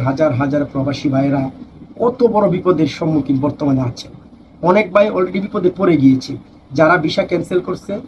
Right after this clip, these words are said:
ভিসাটা, ভিসা ক্যান্সেল করার পর এক মাস সময় পাওয়া যায়, দুই মাস সময় পাওয়া যায়। এক মাসের ভিতরে যদি আপনি ভিসা লাগাতে না পারেন তাহলে আপনাকে অবৈধ হয়ে যেতে হবে, নয়তো দেশে চলে আসতে হবে। অনেক ভাইয়েরা ভালো জায়গায় চাকরি পাইতেছে কিন্তু ভিসা ট্রান্সফার করতে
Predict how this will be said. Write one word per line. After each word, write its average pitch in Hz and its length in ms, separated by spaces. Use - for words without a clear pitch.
ভিসাটা, 151 560
ভিসা 185 240
ক্যান্সেল 165 340
করার 165 220
পর 160 80
এক - 140
মাস 156 160
সময় 147 240
পাওয়া 131 200
যায়, 123 180
দুই 208 160
মাস 156 160
সময় 147 220
পাওয়া 135 200
যায়। - 120
এক - 80
মাসের 220 380
ভিতরে 196 320
যদি 185 180
আপনি 190 200
ভিসা 170 240
লাগাতে 160 260
না 180 60
পারেন 143 200
তাহলে 160 260
আপনাকে 180 280
অবৈধ 175 260
হয়ে 196 140
যেতে 214 140
হবে, 226 120
নয়তো 147 200
দেশে 147 200
চলে 135 200
আসতে - 220
হবে। 120 220
অনেক 196 240
ভাইয়েরা 190 320
ভালো 165 220
জায়গায় 180 260
চাকরি 170 260
পাইতেছে 165 340
কিন্তু 160 180
ভিসা 147 180
ট্রান্সফার 151 400
করতে 139 180